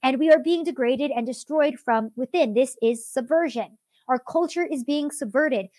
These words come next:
What is the easiest way to wage a war against a country without even firing a single shot? It's subverting their culture, and our culture is being subverted. We have been taken over.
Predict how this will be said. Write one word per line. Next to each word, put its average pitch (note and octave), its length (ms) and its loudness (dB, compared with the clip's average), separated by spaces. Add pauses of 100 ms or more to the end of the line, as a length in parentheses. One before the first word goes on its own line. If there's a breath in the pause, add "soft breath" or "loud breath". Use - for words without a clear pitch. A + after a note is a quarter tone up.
(120)
What C#4 160 2
is D#4+ 140 -2
the D#4 120 -6
easiest D4+ 460 -2
way D4+ 300 2
to B3+ 100 -8
wage C#4 480 0
a C4+ 120 -2
war B3+ 500 2 (260 soft breath)
against C#4+ 560 -2
a C4+ 80 -4
country D4 540 -4 (160)
without D4 260 2
even C#4+ 340 -6
firing D4 360 2
a - 40 -4
single C#4+ 280 -4
shot? E4 380 4
It's - 140 -10
subverting D4 440 0
their D#4 100 0
culture, D#4 520 -4 (280 loud breath)
and C4 80 2
our C#4+ 120 4
culture F4 360 0
is C#4 100 0
being D4 240 -2
subverted. B3 540 -2 (220 soft breath)
We C#4+ 80 0
have B3+ 80 2
been C#4+ 120 0
taken D#4 360 0
over. C4 340 2